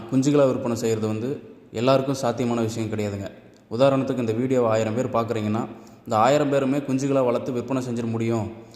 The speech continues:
அப்படின்னு நீங்க நினைக்கிறது வந்து தவறான விஷயமா இருக்குன்றது தான் நான் கண்டிப்பா இந்த இடத்துல சொல்லுவேன். எல்லாருமே குஞ்சுகளா உற்பத்தி செய்ய ஆரம்பிச்சிட்டா, அப்ப யாரு தான் குஞ்சை வாங்கி வளர்ப்பாங்க?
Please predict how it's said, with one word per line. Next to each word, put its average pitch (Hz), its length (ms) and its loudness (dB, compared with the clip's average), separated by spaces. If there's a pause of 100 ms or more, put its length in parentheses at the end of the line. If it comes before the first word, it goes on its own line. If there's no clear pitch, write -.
(240)
அப்படின்னு 127 360 2
நீங்க 113 200 0
நினைக்கிறது 117 300 -2
வந்து 113 220 -2
தவறான 117 360 2
விஷயமா 113 380 0
இருக்குன்றது 107 420 -2
தான் 110 180 0
நான் 104 400 0 (160)
கண்டிப்பா 113 280 -2
இந்த 110 120 2
இடத்துல 110 280 -2
சொல்லுவேன். 98 320 -6 (1700)
எல்லாருமே 156 580 4
குஞ்சுகளா 147 400 0
உற்பத்தி 139 360 0
செய்ய 120 320 -2
ஆரம்பிச்சிட்டா, 113 640 -2
அப்ப 117 180 -2
யாரு 120 360 4
தான் 135 160 0
குஞ்சை 135 260 2
வாங்கி 117 280 2
வளர்ப்பாங்க? 104 560 0